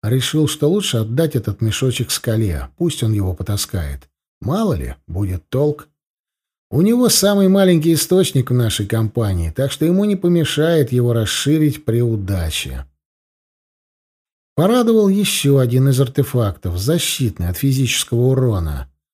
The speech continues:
С вероятностью в семьдесят процентов отклонял сильный удар, направленный на носителя, в сторону.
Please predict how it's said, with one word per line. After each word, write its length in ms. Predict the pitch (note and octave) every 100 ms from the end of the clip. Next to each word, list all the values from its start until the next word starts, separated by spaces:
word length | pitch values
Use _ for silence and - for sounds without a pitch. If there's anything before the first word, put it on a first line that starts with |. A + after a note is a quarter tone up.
| _ _ -
С 120 | -
вероятностью 760 | C3 C#3 C#3+ B2 A2+ - A2+
в 40 | G2+
семьдесят 520 | - A#2+ F#2+ - F2+
процентов 680 | - F2+ - E3+ F3+ D#3 C3
отклонял 540 | A#2 A#2+ C#3 F3+ F#3+
сильный 480 | - D3+ D#3+ D3 B2+
удар, 340 | A2+ D#3+ D#3
направленный 760 | C#3+ A2+ A#2 C#3+ C#3+ C#3+ C3+ C3+
на 120 | C3
носителя, 640 | C3+ B2+ - D3+ C#3 C3+
в 80 | B2+
сторону. 720 | - - D3+ A2+ F2 D2+ C#2